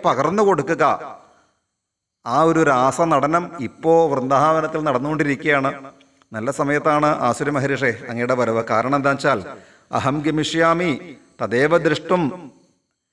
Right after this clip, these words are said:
ഞാൻ ഈ രാസലീല കാണാൻ വേണ്ടി ഇവിടുന്ന് ഇറങ്ങാൻ നിൽക്കുന്ന സമയത്താണ് അങ്ങയുടെ വരവ്.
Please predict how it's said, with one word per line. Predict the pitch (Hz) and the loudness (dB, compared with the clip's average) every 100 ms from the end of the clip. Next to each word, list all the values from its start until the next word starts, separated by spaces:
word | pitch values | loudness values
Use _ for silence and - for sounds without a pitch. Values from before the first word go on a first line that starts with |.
| _ _ | _ _
ഞാൻ | 120 135 170 185 | 0 0 0 -2
ഈ | 170 185 | -2 0
രാസലീല | 175 147 143 180 175 190 | 2 2 2 2 2 2
കാണാൻ | 180 165 175 185 | 2 2 2 0
വേണ്ടി | 175 160 170 180 175 180 175 | -2 0 2 2 0 -8 -10
ഇവിടുന്ന് | 131 147 160 123 156 147 _ _ 113 | -8 -2 -2 -4 -10 -20 _ _ -4
ഇറങ്ങാൻ | 123 127 147 165 | -4 -2 0 0
നിൽക്കുന്ന | 147 147 156 | -2 -2 -4
സമയത്താണ് | 151 131 135 135 135 127 156 156 156 151 _ _ - | -2 -2 0 0 2 2 2 0 -8 -18 _ _ -14
അങ്ങയുടെ | 110 113 135 | -8 -2 0
വരവ്. | 135 107 123 | 0 0 -2